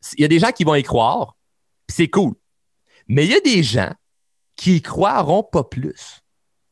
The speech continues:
J'ai des gens aujourd'hui autour de moi qui me jugent encore.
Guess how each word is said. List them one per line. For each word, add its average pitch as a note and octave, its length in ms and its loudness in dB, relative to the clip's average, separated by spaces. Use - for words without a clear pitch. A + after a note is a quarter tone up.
J'ai D3+ 200 0
des F3 120 4
gens G3 160 0
aujourd'hui D3+ 280 0
autour C#3+ 120 0
de A2 80 2
moi B2 220 0
qui - 100 -2
me C#3 80 4
jugent F3 180 2
encore. - 440 -4